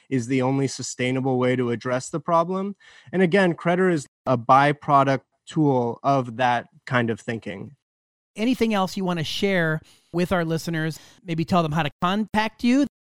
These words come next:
Speaker 2: That's the other thing that is really great about the work that you're doing, is that you're very transparent and you are accessible. You correspond with the public and people that, you know, are interested in the platform. So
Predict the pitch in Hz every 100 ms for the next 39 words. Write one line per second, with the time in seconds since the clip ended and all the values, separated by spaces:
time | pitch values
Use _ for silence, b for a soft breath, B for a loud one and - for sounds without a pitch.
0 | - 196 - 202 202 233 220 202 190 170
1 | 151 156 160 180 151 139 180 196 _ -
2 | 160 156 - 156 160 160 - 156 139 156
3 | 180 185 156 147 143 143 151 156 147 -
4 | 151 143 135 160 139 180 202 208 190 175
5 | - - 185 170 160 - 147 147 147 175
6 | 175 123 135 135 143 147 b b - 170
7 | - 311 - 127 98 - b b 160 180
8 | 175 165 - 220 185 - 190 226 196 156
9 | 151 - 254 147 107 127 135 196 - 165
10 | 151 143 - _ - 214 160 131 147 170
11 | 202 - 165 143 135 - 226 240 - 117
12 | 104 117 180 156